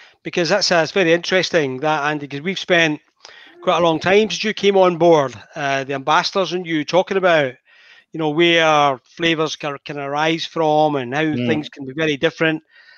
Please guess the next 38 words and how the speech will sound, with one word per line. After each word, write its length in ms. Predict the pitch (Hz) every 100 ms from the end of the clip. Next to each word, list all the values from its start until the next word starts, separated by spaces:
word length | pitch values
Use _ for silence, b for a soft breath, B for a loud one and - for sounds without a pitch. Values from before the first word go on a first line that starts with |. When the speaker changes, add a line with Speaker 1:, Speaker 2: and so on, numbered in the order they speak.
| b -
Speaker 1:
from 120 | 151
one 140 | 175
distillery 440 | 160 - 175 175 170
with 120 | 165
a 40 |
similar 320 | 165 190 185
process 400 | 180 190 180 190 -
to 100 | -
the 100 | 185
next. 400 | 226 - - -
It's 140 | 220
all 320 | 202 196 175 151
very, 220 | 175 175
very 180 | 160 156
fascinating. 600 | - 156 - 170 156 113 _ _ _ _ _
Speaker 2:
Yeah. 300 | - 131 120 B B B B B -
But, 260 | 240 240
uh, 60 | 196
you 360 | 208 208 208 208
know, 120 | 185
this 180 | 214 226
is, 140 | 139
this 340 | 220 208 247 202
is 200 | 127 127
massively 760 | 123 120 165 190 - 139 120
creamy 520 | - - 135 160 123 110
and, 220 | 110 117
and 180 | 117 110
vanilla-like 680 | 117 131 160 120 107 -
once 240 | 139 127 135
it 180 | 127 -
starts 380 | - 127 123
to 60 | 117
develop 380 | 113 123 120 120
in 80 | 113
the 60 |
glass. 380 | 113 135 127 -
And, 220 | 110 110